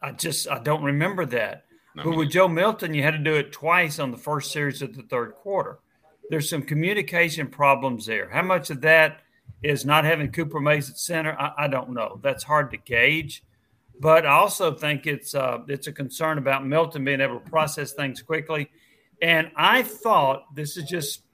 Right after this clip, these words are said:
Speaker 1: an observation, nobody told me this, I thought watching that game with the play calling,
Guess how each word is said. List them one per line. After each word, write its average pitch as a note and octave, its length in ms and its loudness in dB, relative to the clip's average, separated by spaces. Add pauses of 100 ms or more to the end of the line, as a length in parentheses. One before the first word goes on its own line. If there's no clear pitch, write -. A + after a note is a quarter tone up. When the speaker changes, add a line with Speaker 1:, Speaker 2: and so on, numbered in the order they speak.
(560)
Speaker 1:
an D3 100 -4
observation, D3 720 -2
nobody C3+ 240 0
told C#3+ 240 -4
me A#2+ 80 -6
this, A#2 260 -6 (380)
I F3+ 100 4
thought G3+ 280 2
watching G3 320 0
that G3+ 180 0
game F#3 240 -2
with E3+ 100 -4
the D#3+ 60 -8
play F3 240 -2
calling, F#3+ 560 0